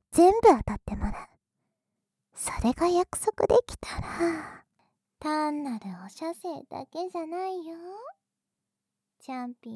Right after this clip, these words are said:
オンちゃん。おちんちんの先っぽ見て。ちょうどリカのおパンツがあるよね。今から、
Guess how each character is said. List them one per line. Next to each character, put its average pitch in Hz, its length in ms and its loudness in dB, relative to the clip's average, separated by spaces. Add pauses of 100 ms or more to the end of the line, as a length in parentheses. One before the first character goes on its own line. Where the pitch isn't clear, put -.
オ 226 60 -12
ン 220 260 -18
ち - 80 -20
ゃ 494 40 -12 (1500)
ん。 - 20 -2
お - 40 -2
ち 381 140 -10
ん 403 120 -8
ち 370 120 -10
ん 277 60 -8
の 233 80 -6
先 247 300 -14
っ 330 120 -12
ぽ 339 120 -10
見 381 120 -10
て。 392 120 -16 (1200)
ち - 120 -20
ょ - 20 -20 (160)
う - 20 -20
ど 349 140 -10
リ 392 120 -16
カ 339 140 -12
の 202 160 -6
お 180 60 -12
パ - 140 -10
ン - 20 -6 (180)
ツ 381 80 -10
が 226 160 -8
あ 226 40 -8
る 220 60 -12
よ 190 140 -10
ね。 214 240 -16 (1080)
今 330 540 -4
か 240 380 -2
ら、 262 100 0